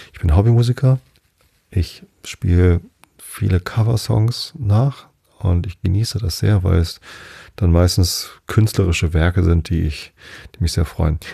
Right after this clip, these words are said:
Ich mache aber auch gern eigene Musik, so, und schreibe Songs,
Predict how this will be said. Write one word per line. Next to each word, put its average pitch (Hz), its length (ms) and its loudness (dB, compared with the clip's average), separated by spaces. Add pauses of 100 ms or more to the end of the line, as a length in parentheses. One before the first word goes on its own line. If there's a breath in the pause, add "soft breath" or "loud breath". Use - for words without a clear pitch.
Ich - 100 -4
mache 107 200 0
aber 139 100 0
auch 110 120 -2
gern 101 300 2
eigene 85 320 0
Musik, 76 480 -6
so, - 160 -10
und 80 160 -6
schreibe 80 320 -6
Songs, 107 540 0